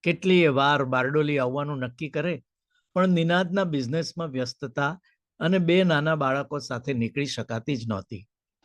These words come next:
વળી સાસુમાની કેન્સર જેવી ગંભીર બીમારીને કારણે એકના એક ભાઈના લગ્ન વખતે પણ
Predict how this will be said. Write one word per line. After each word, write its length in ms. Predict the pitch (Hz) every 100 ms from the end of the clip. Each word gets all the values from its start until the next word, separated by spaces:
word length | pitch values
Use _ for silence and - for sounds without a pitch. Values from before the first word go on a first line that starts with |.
| _ _ _ _ _ _ _
વળી 420 | 117 135 143 165 - _ _ _ _ _ _ _ _ _
સાસુમાની 640 | - 147 135 151 123 120 113
કેન્સર 440 | 143 131 127 147
જેવી 280 | 117 123 117
ગંભીર 380 | 110 117 127 131
બીમારીને 560 | 117 117 127 131 127
કારણે 520 | 127 107 123 131 123 - _ _ _ _
એકના 380 | 151 160 175 175
એક 260 | 156 170 127
ભાઈના 340 | 127 139 151
લગ્ન 320 | 143 127 139
વખતે 440 | 160 131 127 127 147
પણ 360 | 127 139 120